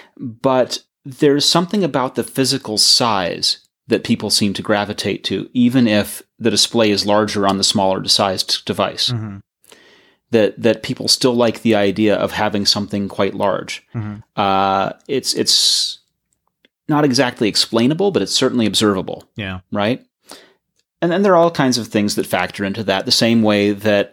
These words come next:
Speaker 1: that spending more equals better quality, the same way that, that people have these perceptions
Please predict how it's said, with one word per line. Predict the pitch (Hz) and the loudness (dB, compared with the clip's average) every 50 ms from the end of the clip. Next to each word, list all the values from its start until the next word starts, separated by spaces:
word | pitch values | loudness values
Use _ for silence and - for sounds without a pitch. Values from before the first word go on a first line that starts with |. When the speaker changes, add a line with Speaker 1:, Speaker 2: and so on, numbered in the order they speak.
| 127 | -2
Speaker 1:
that | 113 107 101 - - | 0 0 0 0 -2
spending | - - 131 113 107 107 107 104 | -2 0 2 2 2 2 2 2
more | 101 101 101 98 98 | 0 0 0 0 0
equals | 98 104 - - 101 95 | 0 -2 -2 -2 -2 -2
better | - - 101 92 98 | 0 -2 -2 -2 -2
quality, | - - 101 98 98 98 101 101 101 101 98 95 95 | -4 -2 0 2 2 2 2 0 0 0 -2 -2 -2
the | 92 101 | -2 -2
same | 98 - 110 101 101 101 | -2 -2 -2 -2 -4 -4
way | 98 95 95 98 | -4 -2 -2 -2
that, | 95 98 95 - | -2 -4 -4 -2
that | 120 113 110 | -2 -2 0
people | - 139 127 123 | 0 0 2 2
have | 110 113 113 110 | 2 2 0 0
these | - 107 101 | -2 -2 -4
perceptions | - - 110 107 - - 139 135 - - - 92 - 71 82 - - | -2 -2 -2 0 2 2 2 0 0 -2 -6 -6 -6 -6 -4 -4 -4